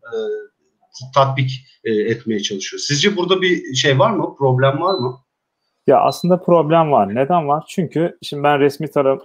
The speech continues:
Speaker 2: gazeteyi de bugün yeniden bir taradım. Zaten her gün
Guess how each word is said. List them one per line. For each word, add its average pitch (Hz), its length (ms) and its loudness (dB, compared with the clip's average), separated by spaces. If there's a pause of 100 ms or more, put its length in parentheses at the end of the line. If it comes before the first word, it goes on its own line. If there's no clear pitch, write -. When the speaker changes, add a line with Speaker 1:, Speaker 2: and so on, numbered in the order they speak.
Speaker 2:
gazeteyi 135 380 0
de 127 120 -2
bugün 127 240 -6
yeniden 117 380 -2
bir 110 80 -10
taradım. 101 380 -2
Zaten 107 600 -2 (180)
her 123 160 -2
gün 107 200 -4